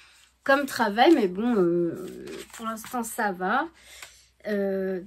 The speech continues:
donc oui, ensuite, euh, il faut faire la deuxième jambe et après, on vient, euh, je vais pas vous montrer les explications.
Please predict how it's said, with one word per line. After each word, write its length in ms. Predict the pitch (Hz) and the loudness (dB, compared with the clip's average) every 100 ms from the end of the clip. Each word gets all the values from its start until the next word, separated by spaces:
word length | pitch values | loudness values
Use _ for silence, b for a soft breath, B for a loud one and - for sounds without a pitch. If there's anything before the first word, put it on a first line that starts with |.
| 208 | -10
donc 280 | 254 247 - | -10 -8 -6
oui, 220 | 285 294 - | -2 -2 -2
ensuite, 680 | 247 240 - 302 349 - | -4 -4 -4 2 2 4
euh, 180 | 285 247 | 2 4
il 160 | 240 240 | 2 0
faut 140 | 277 | -4
faire 220 | 277 277 | 2 4
la 140 | 226 208 | 4 2
deuxième 420 | 233 285 294 254 | -2 0 2 2
jambe 420 | 226 240 285 320 | 2 2 4 4
et 160 | 302 240 | 4 4
après, 320 | 196 - 320 | 2 2 6
on 180 | 330 262 | 8 6
vient, 480 | 220 233 277 262 208 | 2 0 0 0 2
euh, 360 | 190 190 190 202 - _ _ _ _ _ - _ _ _ - - - - - - - - _ _ - B B B B B _ | 2 2 0 -4 -8 _ _ _ _ _ -20 _ _ _ -20 -20 -20 -20 -20 -20 -20 -20 _ _ -20 B B B B B _
je 140 | - - | -18 -18
vais 40 | |
pas 140 | - 240 | -6 -6
vous 160 | 220 | -4
montrer 400 | 208 180 170 247 | 0 0 -2 -4
les 240 | 214 190 180 | -2 -2 -4
explications. 840 | - - 220 214 190 - - | -12 -14 -12 -8 -8 -8 -10